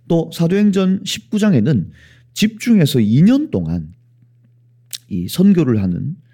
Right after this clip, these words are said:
부분도 나오게 되죠. 무슨 말이냐? 뭐 가든지 보내든지 어떻든 하나님이 가장 원하시는 전도 선교에 내 인생의 방향을 맞춰야 돼요.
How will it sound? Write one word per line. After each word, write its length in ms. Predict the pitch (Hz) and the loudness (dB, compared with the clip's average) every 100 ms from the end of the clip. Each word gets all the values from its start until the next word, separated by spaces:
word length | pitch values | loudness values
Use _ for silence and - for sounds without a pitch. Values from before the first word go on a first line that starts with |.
| _ _ _ _ _ | _ _ _ _ _
부분도 360 | 104 117 139 | -4 0 0
나오게 320 | 90 82 92 - | 0 -4 -4 -6
되죠. 360 | - - 123 _ _ _ _ _ _ _ _ _ _ _ _ _ | -8 -14 -16 _ _ _ _ _ _ _ _ _ _ _ _ _
무슨 240 | - 110 143 | -6 0 2
말이냐? 720 | 170 202 143 101 101 85 95 - _ _ _ _ _ _ _ | 2 2 2 2 0 -2 -6 -16 _ _ _ _ _ _ _
뭐 240 | 92 87 - | -12 -12 -14
가든지 640 | - 123 156 185 180 147 | -4 -2 2 2 2 0
보내든지 920 | 117 104 107 185 147 92 113 135 82 - _ _ _ _ _ _ _ | -4 -2 0 0 0 -2 -2 -4 -4 -16 _ _ _ _ _ _ _
어떻든 800 | - 202 214 233 226 156 90 - _ | -4 -4 -2 -6 -4 -4 -4 -8 _
하나님이 640 | 180 180 156 131 123 120 | -2 0 0 0 0 -2
가장 640 | - 107 113 165 226 262 | -6 -6 -2 0 0 2
원하시는 680 | 196 110 107 110 101 131 101 - _ _ _ | 0 2 0 -2 -2 -2 -4 -10 _ _ _
전도 640 | - 143 160 170 156 113 | -2 0 2 2 2 0
선교에 680 | 113 208 214 165 92 101 - _ _ _ - | -2 -2 -2 0 -2 -4 -6 _ _ _ -4
내 320 | 135 220 254 | 0 0 0
인생의 500 | 196 151 151 147 135 | -2 -4 -2 -2 -4
방향을 500 | 110 104 110 131 117 | -4 -4 -2 -2 -4
맞춰야 500 | 92 98 - 120 82 | -6 -8 -4 -4 -4
돼요. 240 | - - | -12 -20